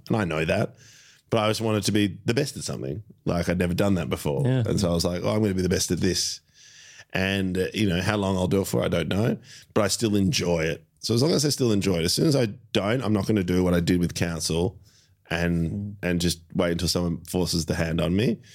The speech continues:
Speaker 1: That's why I'm
Speaker 3: Mm.
Speaker 1: looking at, you know, what do I wanna do next?
Speaker 2: Yeah.
Speaker 1: What do I wanna do? What else is creative? You know, I've always wanted to write a script or, you know, I've always, you know,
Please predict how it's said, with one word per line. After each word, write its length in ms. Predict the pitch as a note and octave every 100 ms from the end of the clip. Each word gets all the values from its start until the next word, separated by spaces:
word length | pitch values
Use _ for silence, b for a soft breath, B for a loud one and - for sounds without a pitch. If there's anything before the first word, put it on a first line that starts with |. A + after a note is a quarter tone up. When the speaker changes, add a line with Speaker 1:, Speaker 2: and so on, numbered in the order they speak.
| B
Speaker 1:
That's 160 | F2+ A2
why 100 | F#2+
I'm 80 | A#2
Speaker 3:
Mm. 20 |
Speaker 1:
looking 220 | G#2+ F2
at, 160 | E2+ -
you 120 | F2
know, 160 | E2 F#2 B B B B
what 100 | G2+
do 100 | F#2
I 40 | F2+
wanna 220 | E2 D#2+
do 140 | E2+
next? 400 | D#2+ D#2+ A#2 G#2+
Speaker 2:
Yeah. 100 | G2+
Speaker 1:
What 80 | F#2
do 60 | F#2
I 20 |
wanna 220 | F#2 F2+
do? 200 | E2+ F2
What 120 | G#2+ A#2
else 180 | G#2 G#2
is 200 | F2+ B B B -
creative? 360 | G#2 F2+ D#2+ D#2
You 80 | F2
know, 160 | F2+
I've 80 | G2
always 200 | G2 F2+
wanted 240 | F#2 F2+
to 80 | F2+
write 180 | E2 D2+
a 40 | D2
script 420 | - D2+ B1 -
or, 380 | D#2 D#2 D#2 D2+
you 100 | D#2
know, 220 | D#2+ D2+ D#2+
I've 100 | E2
always, 400 | E2+ F2 - -
you 80 | D#2+
know, 200 | D2